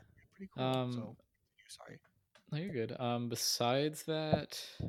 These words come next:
Speaker 2: it's, it is definitely hard to think. I always like the stop, "Wait a minute," where, like, they run in front of, like,
Speaker 1: Oh,
Speaker 2: their dog with
Speaker 1: yeah.
Speaker 2: the water bottle, even though it's, like, so mean and I would never do it. But just, like, the, the anticipation in those videos,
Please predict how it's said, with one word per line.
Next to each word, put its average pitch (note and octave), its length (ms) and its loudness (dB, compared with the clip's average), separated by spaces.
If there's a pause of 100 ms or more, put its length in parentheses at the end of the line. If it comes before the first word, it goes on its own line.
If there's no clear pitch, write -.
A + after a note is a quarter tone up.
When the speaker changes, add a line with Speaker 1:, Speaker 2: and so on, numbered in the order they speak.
(800)
Speaker 2:
it's, - 280 -6
it B2+ 160 0
is B2+ 160 -2
definitely A#2+ 280 -6
hard A#2+ 100 -4
to B2 60 -6
think. A#2+ 140 -4
I C3 140 12
always D#3 180 12
like E3 140 6
the C3+ 80 4
stop, A#2+ 480 6
"Wait A2+ 180 6
a B2 60 4
minute," B2 300 2
where, A#2 180 6
like, A2+ 340 2 (800)
they B2+ 140 6
run A#2+ 200 8
in C3+ 140 4
front B2+ 220 4
of, B2+ 60 6
like, B2+ 120 6
Speaker 1:
Oh, - 20 0
Speaker 2:
their B2+ 100 4
dog A#2 300 6
with A#2+ 100 0
Speaker 1:
yeah. - 20 -4
Speaker 2:
the A#2+ 80 6
water A2 280 4
bottle, A#2+ 240 6
even D#3+ 140 10
though F3+ 100 12
it's, F3 100 6
like, F3 100 8
so B2+ 280 6
mean B2 460 2
and B2 140 0
I A#2+ 80 6
would A#2 120 4
never A#2+ 200 2
do A2+ 240 4
it. B2+ 180 2 (480)
But C#3 100 6
just, C3+ 200 4
like, C3+ 160 6
the, B2 520 8
the B2+ 160 4
anticipation A#2 720 0
in A#2+ 100 0
those B2+ 260 2
videos, A#2+ 720 0